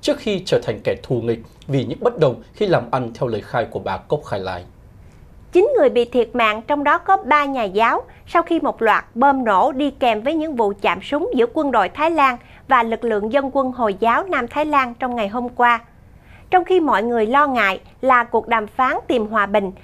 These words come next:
Speaker 2: có thể sẽ đổ vỡ, trưởng đoàn đàm phán của chính phủ Thái cho biết đại diện của phía đối tác đã trả lời rằng những vụ đánh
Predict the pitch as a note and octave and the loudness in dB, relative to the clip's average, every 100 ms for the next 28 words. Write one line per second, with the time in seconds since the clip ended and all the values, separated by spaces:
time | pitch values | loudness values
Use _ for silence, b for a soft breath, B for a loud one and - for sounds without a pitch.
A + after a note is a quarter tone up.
0 | B - G4+ - A3 C4+ B3 B3 G#3+ G3+ | B 0 0 2 0 0 -2 0 2 2
1 | B3+ F#3+ G#3 F4+ - - - - B3+ F4+ | 4 2 2 -2 -12 -20 -12 2 4 4
2 | C#4+ A#3+ A3 G#3+ B3+ E4+ F4+ E4 F4+ B4 | 2 2 -4 -2 -2 -2 -4 -4 -4 -2
3 | G#3+ G#3 D4 D4+ - C#4+ A#3+ F#4 B4+ B | -4 -2 -2 -2 0 -2 2 2 2 B
4 | B G#3+ A#3 A3+ A#3 A3 C4+ C#4+ E4+ F4+ | B 0 2 2 -2 -4 -6 -2 -2 2
5 | D4 F#4+ - E4+ B4+ - A#3+ A3+ G#3 C#4+ | 0 2 0 0 0 -4 -4 -2 0 2
6 | A#3 G3+ A#3 G3+ b b - B3 F4+ C4 | 2 2 0 -2 b b -2 0 2 2
7 | - C#4+ | 4 2